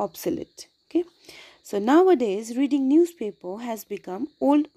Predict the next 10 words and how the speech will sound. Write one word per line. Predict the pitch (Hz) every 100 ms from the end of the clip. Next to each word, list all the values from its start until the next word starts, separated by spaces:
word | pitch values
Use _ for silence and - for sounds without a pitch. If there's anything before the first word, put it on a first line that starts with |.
| -
fashioned। | 214 - 165 180 - _ _ - _ _
ओल्ड | 240 302 302
फैशन्ड | 247 202 196 - 247 269 277 _ _ _ _ _
को | - 214 226
रिप्लेस | 190 185 190
करूँगी | - 180 185 226 285
obsolete | 233 - - 175 170 -
से। | -
Let's | 196 -
see, | -